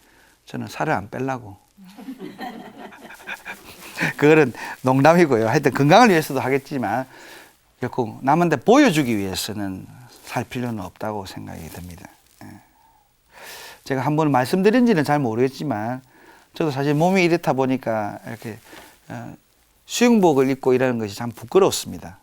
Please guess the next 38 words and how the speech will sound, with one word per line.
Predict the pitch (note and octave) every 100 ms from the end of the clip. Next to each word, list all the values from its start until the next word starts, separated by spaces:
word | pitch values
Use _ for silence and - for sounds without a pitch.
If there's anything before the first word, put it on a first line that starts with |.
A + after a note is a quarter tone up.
| _ _
예. | F2+
그러니까 | G2+ _ C3
물속에 | D#3 D#3+ E3
싹 | A#2+ - - -
빨리 | F3+ C#3+
들어갔다 | A2+ A2 G2
싹 | - - G#2
나오고 | A2+ A2+ G#2
막 | G#2
이런 | B2+ C3
식으로 | - G#2
했는데 | A2+ A2+ G2+ G#2+ - - - - -
한 | - D#3
번 | D#3+ C#3
이태리 | D3+ G3 E3+
가서 | B2+ A#2 - A#2+ G#2+ _ _ - - _
정말 | - D3+ D#3 F3 A3
제보다 | - D#3+ F3+ B3 F#3 - _ - C#3
뭐 | A#2+
한 | A2+ C3+ D#3+
두 | D3+
배도 | F3+ C4 A#3+ A3 E3 C#3
더 | C#3
되는 | C3 B2+ B2+ A#2
어떤 | A2 - G#2+ F#2
중년 | - C3 C#3 C3+
아줌마께서 | - B2+ C#3 C3+ A2+ G2+ - G2+ A#2+ - - - - -
비키니를 | D3+ - G3 E3 C#3
입고 | - A#2
탁 | - - - -
들어가는 | - C3 C3
모습 | A#2+ -
보고 | A2
저는 | - A2+
감탄했어요. | A2 G#2 A#2+ A2 - - - - _ _ _ _ _ _ _ _ _ -
그게 | D#3 F3+
아름다운 | C3 D3+ G3+ C#4
모습이었어요. | E3 - - - - -